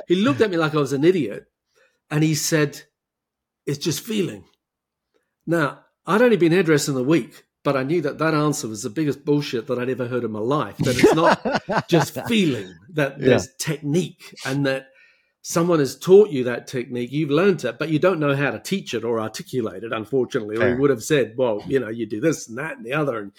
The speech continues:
Speaker 1: hold this like that and, you know, this like that, and away you go."
Speaker 2: Yeah,
Speaker 1: But,
Speaker 2: yeah.
Speaker 1: um, and that is the thing that A I can't do,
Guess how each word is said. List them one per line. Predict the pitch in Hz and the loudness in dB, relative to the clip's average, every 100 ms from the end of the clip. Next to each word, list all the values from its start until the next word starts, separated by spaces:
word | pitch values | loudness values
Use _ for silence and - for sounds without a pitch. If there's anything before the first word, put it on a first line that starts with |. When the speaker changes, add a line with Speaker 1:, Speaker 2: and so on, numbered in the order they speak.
| - - | -16 -2
Speaker 1:
hold | 135 113 | -2 2
this | 151 151 | 0 2
like | 120 120 | -4 -2
that | 165 170 123 | -4 -4 -8
and, | 107 135 | -12 -4
you | 151 | -2
know, | 139 123 151 | -2 -4 -6
this | 151 139 | -4 -2
like | 139 147 | -4 -4
that, | 175 - | -6 -6
and | 127 | -4
away | 135 139 | 0 2
you | 139 | 2
go." | 160 180 - - - - - - _ | 2 -2 -4 -14 -20 -20 -20 -20 _
Speaker 2:
Yeah, | 113 113 | 0 2
Speaker 1:
But, | 160 165 - | 2 2 -2
Speaker 2:
yeah. | 110 147 | 0 2
Speaker 1:
um, | 147 151 - _ _ _ _ - 160 160 | 0 -2 -8 _ _ _ _ -14 -8 0
and | 165 185 | 2 4
that | 233 | 4
is | 233 - | 4 0
the | 160 | 0
thing | 196 170 | 2 2
that | 156 | 2
A | 165 | 2
I | 156 143 | 2 0
can't | - 165 170 151 127 | -2 -2 0 0 2
do, | 156 98 | 2 2